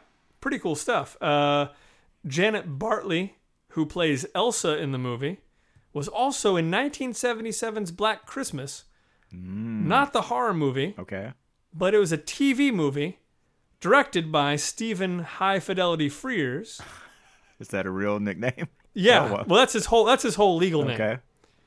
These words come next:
Speaker 1: Stephen High Fidelity Frears.
Speaker 2: <laughs>
Speaker 1: He used to be known as Stephen Dangerous Liaisons Frears.
Speaker 2: Oh,
Speaker 1: Frears.
Speaker 2: okay. Yes, that guy.
Speaker 1: No, but Black Christmas is, is, is a movie about a black family and a white family having Christmas together,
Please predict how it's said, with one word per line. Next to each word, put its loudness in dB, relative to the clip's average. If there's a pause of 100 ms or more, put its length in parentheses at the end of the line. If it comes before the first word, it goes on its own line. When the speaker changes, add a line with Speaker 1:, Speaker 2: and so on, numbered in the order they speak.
(280)
Speaker 1:
Stephen -2
High 2
Fidelity 0
Frears. -4
Speaker 2:
<laughs> -4 (180)
Speaker 1:
He 0
used 4
to -2
be 2
known 4
as -2
Stephen -2
Dangerous 2
Liaisons -2
Frears. -16
Speaker 2:
Oh, -2
Speaker 1:
Frears. -6
Speaker 2:
okay. -12 (120)
Yes, -6
that -10
guy. -10 (140)
Speaker 1:
No, 6
but 4 (120)
Black 4
Christmas -4
is, -2
is, -4
is -2
a 0
movie -2
about 0 (340)
a 0
black 0
family -2
and -4
a 2
white 0
family 0
having 0
Christmas -4
together, -4